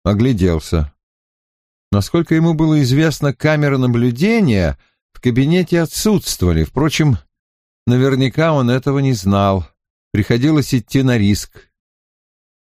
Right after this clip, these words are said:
Он сел и для начала обыскал её стол, вернее, попытался. Ящики оказались заперты, и ему удалось только подёргать их.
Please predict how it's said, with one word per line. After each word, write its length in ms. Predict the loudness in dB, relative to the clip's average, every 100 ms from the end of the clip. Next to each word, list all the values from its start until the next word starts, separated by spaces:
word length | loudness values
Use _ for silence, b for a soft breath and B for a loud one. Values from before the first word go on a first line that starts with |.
| _ -4
Он 220 | 0 0
сел 460 | 0 0 2 0 -4 _ _ _ _ _ _ _ _ -2
и 160 | 0
для 180 | 2 2
начала 540 | 2 -2 0 0 2 0
обыскал 540 | 0 -4 -2 -2 0
её 160 | 0 -2
стол, 440 | -4 -2 0 -2 -4
вернее, 380 | -2 0 0 0
попытался. 800 | -2 -4 -2 0 -2 -4 -8 -8 _ _ _ _ -4
Ящики 540 | 0 2 0 -4 -2 -2
оказались 580 | 0 -2 0 0 -2
заперты, 840 | -2 0 0 0 -4 -4 -2 -2 -2
и 100 | -2
ему 240 | 0 2
удалось 420 | 0 0 0 0 0
только 300 | -4 -4 -4
подёргать 720 | -4 0 0 0 -2 -4 -2
их. 260 | -6 -8